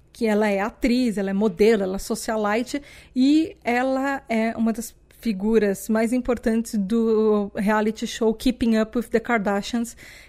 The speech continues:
que começou em dois mil e sete, ele encerrou agora em junho de dois mil e vinte e um, teve vinte temporadas, duzentos e oito episódios, cinco especiais, enfim. E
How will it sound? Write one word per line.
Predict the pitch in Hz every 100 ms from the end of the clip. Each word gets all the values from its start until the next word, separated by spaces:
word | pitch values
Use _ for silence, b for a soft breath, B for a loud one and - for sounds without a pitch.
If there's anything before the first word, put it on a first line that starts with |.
| B
que | - 226
começou | 226 254 240 226 -
em | 285
dois | 262 233
mil | 240 233
e |
sete, | - 214 220 - 247 -
ele | 208 202
encerrou | 214 254 185 220 233
agora | 220 208 220
em | 220 208
junho | 208 226 220
de | 196
dois | 208 196
mil | 233
e | 220
vinte | 226 233
e |
um, | 214
teve | 214 180
vinte | 160 175 254 277
temporadas, | - 233 214 208 208 180 190 170 165 -
duzentos | 180 202 240 233
e |
oito | 214 208
episódios, | 208 190 226 196 180 180 -
cinco | - - 226 220
especiais, | - 220 214 214 190 180
enfim. | 214 196 - B B B B B B B
E | 247 247 254